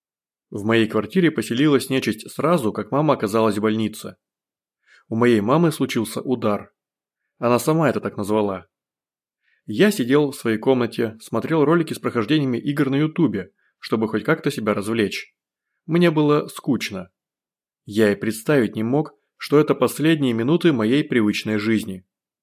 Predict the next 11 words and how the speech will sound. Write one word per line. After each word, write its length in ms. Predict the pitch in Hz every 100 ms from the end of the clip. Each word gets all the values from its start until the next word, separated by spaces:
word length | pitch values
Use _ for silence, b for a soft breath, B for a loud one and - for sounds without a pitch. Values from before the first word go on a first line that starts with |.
| _ _ _ _ _ _ _ _ _ _ _
Я 220 | 113 117
был 180 | 104 110
в 60 | 98
наушниках, 680 | 113 170 - 113 98 - _ _ _
но 180 | 123 160
услышал 480 | 147 156 156 147
маму. 480 | 135 123 98 90 - _ _ _ _
«Вов, 480 | 139 156 226 170 -
помоги! 600 | 196 226 220 220 147 101 B B
Я 240 | 147 220
падаю!» 840 | 226 - 247 226 175 135 101 98